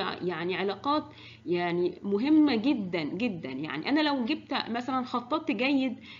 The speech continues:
للموارد البشرية، ده هيساعدني جدًا أبقى عارفة أنا محتاجة عناصر بشرية أولًا قد إيه من ناحية الكم، وكمان من ناحية النوع، يعني نوعهم ومهاراتهم إيه. طيب أنا لو حللت الوظائف صح وصممت عملت تصميم وظيفي صح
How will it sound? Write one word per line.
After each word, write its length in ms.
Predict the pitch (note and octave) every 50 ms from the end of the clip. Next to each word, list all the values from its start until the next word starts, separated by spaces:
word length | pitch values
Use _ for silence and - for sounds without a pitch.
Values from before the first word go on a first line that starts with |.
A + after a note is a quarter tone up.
| - -
للموارد 680 | A3 B3+ C#4+ A#3 G#3+ A3 G#3 G3 G#3+ B3+ C#4 C4+ A3
البشرية، 500 | A3+ G3 G#3 - - G#3+ G3+ F3 C#3 -
ده 240 | - D#3 G#3 B3+ D4+
هيساعدني 500 | E4 D#4+ D#4+ D#4 C#4 C4 E4 F4 D#4 D#4+
جدًا 340 | B3 D4+ C#4+ B3+ D#4 D4 C#4+
أبقى 240 | A3 - - G#3 A#3
عارفة 280 | D#4 E4+ - - C#4+
أنا 160 | - C#4 D4+
محتاجة 600 | D4 C#4 B3+ - - - D4 D#4+ D#4+ B3+ D#4 D#4 D#4 - - - - -
عناصر 460 | D#3 G3 A3 B3+ D4 E4 D#4+ - C#4
بشرية 420 | A3 A3+ A3 - A#3 A3 G#3+ F#3+ A2
أولًا 340 | F3+ G3 A3 A3 G#3 F3+ - -
قد 200 | C#4 C#4+ A#3+ C#4
إيه 220 | C4 D4 D#4+ F4+
من 140 | C#4 G3+ F3+
ناحية 280 | G3 - - - F#3 - -
الكم، 520 | - E3 E3 D#3 D#3 D#3 - - B3+ D#4 F4+ G#4 G#4+ G#4+ - - - - -
وكمان 440 | A3+ C4 - D#4 D4+ D#4 F#4+ G4 F4
من 120 | E4 D4+
ناحية 360 | D4+ E4+ E4+ F4 E4 E4 - D4
النوع، 440 | D4 D4+ D#4 E4+ D#4+ A#3 D#3 G2 - -
يعني 260 | - - D3 D#3+ E3+ F#3+
نوعهم 400 | A3+ C4+ D4 C#4 C4 C#4+ B3+ A3+
ومهاراتهم 580 | G#3 G3+ G3+ G#3 G#3 B3 C#4+ C#4 - B3+ A3 -
إيه. 200 | C3+ D3 A#2 - - - - - - -
طيب 180 | - F3 D#3+ - -
أنا 140 | A3 C4 C#4
لو 120 | C#4+ C4+
حللت 500 | C4 - - B3 B3+ C4+ D#4+ F4+ F4 -
الوظائف 540 | D#4+ C#4+ C4 B3+ B3+ A3+ C4+ D4+ D#4+ D4+ C#4+ -
صح 340 | - C#4+ C4+ - - - -
وصممت 580 | D#3+ - - G3 F#3 G3+ A#3+ C#4+ D#4 D4+ D4
عملت 360 | A3+ F#3 G#3 B3 C#4+ C#4+ - B3+
تصميم 540 | B3+ B3+ A3+ - - B3+ C#4 D4+ D4 C4
وظيفي 440 | A#3+ A#3 A3 G3+ C4 D4 D4+ - B3+
صح 380 | B3 - C4+ - - - -